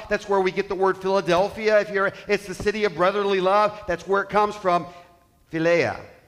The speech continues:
It's the most, it's one of the most dominant words that we find in the scriptures. But there's one more that's even more incredible, that the word,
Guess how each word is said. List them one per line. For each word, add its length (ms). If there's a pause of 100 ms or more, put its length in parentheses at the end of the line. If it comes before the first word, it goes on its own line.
(1080)
It's 180
the 100
most, 440
it's 180
one 120
of 80
the 40
most 300 (320)
dominant 500
words 500
that 120
we 80
find 340
in 80
the 80
scriptures. 680 (580)
But 100
there's 160
one 220
more 180
that's 220
even 420 (160)
more 280
incredible, 600 (800)
that 140
the 100
word, 420